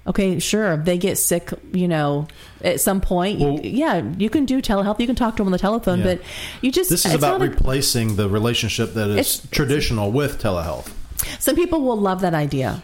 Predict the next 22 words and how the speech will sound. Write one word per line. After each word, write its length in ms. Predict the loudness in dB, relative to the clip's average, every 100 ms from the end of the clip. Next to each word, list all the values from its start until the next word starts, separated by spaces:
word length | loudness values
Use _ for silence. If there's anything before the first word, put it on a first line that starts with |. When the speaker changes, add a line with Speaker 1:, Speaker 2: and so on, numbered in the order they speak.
| 0
Speaker 2:
You 80 |
know 80 | 2
who 60 | 2
Speaker 1:
Okay. 40 |
Speaker 2:
will 80 | 2
love 220 | 2 2
it? 260 | 0 -2 -6 -14 -14 -6
The 100 | -4
Speaker 1:
Who? 40 | -2
Speaker 2:
tech 340 | -2 -2 0
people. 380 | -2 -2 -6 -8 -10 -14 -20 -20 -2
Speaker 1:
Probably. 680 | 0 2 0 0 0 0 -2
Speaker 2:
Because 280 | 0 2 2
they 80 | 0
get 160 | 0
to 80 | 0
design 400 | 0 2 2 2
the 60 | 0
software 520 | 0 0 0 -2 -2
for 300 | -4 -6 -2
it. 60 |
Speaker 1:
Mm-hmm. 240 | -2 -2